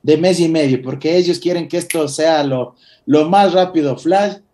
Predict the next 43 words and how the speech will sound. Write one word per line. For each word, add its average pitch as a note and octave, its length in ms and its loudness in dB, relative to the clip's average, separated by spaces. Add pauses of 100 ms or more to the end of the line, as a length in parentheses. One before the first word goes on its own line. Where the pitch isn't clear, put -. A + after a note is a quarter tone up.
(140)
pero G3+ 160 0
habrá B3 280 -2
que G#3+ 120 -6
ver, C4 200 2
o C#3 80 -4
sea, D3 140 -8
si D3+ 100 -8
es C#3+ 100 -10
que D3+ 100 -6
la C#3 140 -4
Corte F#3+ 320 -6
Constitucional D3 720 -2
le E3 100 0
da D#3+ 100 4
esa E3+ 240 -2
prioridad, C#3 760 0 (300)
porque D#3 280 -4
tampoco F3 420 -2
es D4+ 80 2
una G3 300 -4
papa, D3 640 -2 (320)
eh, B2+ 160 -6
fría, C#4 460 0
pues, C3 240 -10
es D#3+ 100 -8
una D#4 240 -2
papa G#3 320 -2
caliente G#3+ 580 -6
para, D3 320 -8
para D#3 200 -2
la C#3+ 160 -4
Corte D#3 340 -8
Constitucional, C#3+ 720 -4
y - 20 2
a C#3 80 2
la B2+ 140 -2
Corte G#3+ 280 -6
Constitucional F3 640 -6
le A#3 100 0
toca G#3 260 -8
hacerse F3+ 400 -6
cargo G3 400 0
de, D#3 320 -4